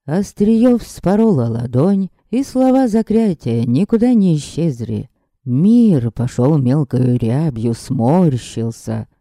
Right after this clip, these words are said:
а после распрямился, выталкивая неудобного человека на другую сторону.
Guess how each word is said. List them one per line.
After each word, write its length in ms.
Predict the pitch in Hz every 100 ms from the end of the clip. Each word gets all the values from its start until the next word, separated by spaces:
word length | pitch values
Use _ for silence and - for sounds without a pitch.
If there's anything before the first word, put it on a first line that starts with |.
| -
а 200 | 165 220
после 540 | 269 285 - 156 135
распрямился, 1200 | 117 135 - - 117 117 165 240 208 - 202 190 -
выталкивая 960 | 202 208 294 277 262 247 247 202 135 117
неудобного 680 | 120 151 156 123 113 120 113
человека 600 | - 117 117 123 190 196
на 160 | 202 220
другую 440 | 240 240 240 120
сторону. 720 | - - 113 110 107 107 107